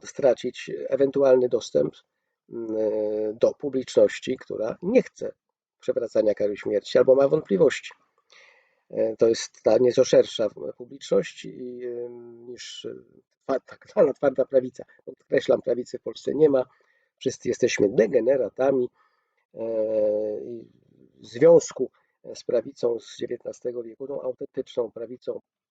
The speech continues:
która ukształtowała się po rewolucji francuskiej, w związku z nią jako żywo, e, my nie mamy. Ani ja, ani państwo, ani Grzegorz Braun, ani Janusz Korwin-Mikke, e, ani Robert Winnicki. Po prostu jesteśmy zupełnie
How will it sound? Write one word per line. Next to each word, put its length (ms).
która 260
ukształtowała 640
się 120
po 100
rewolucji 400
francuskiej, 600
w 120
związku 360
z 80
nią 220
jako 200
żywo, 440
e, 160
my 160
nie 160
mamy. 220
Ani 260
ja, 240
ani 240
państwo, 560
ani 180
Grzegorz 340
Braun, 420
ani 220
Janusz 280
Korwin-Mikke, 760
e, 60
ani 280
Robert 280
Winnicki. 580
Po 120
prostu 280
jesteśmy 340
zupełnie 580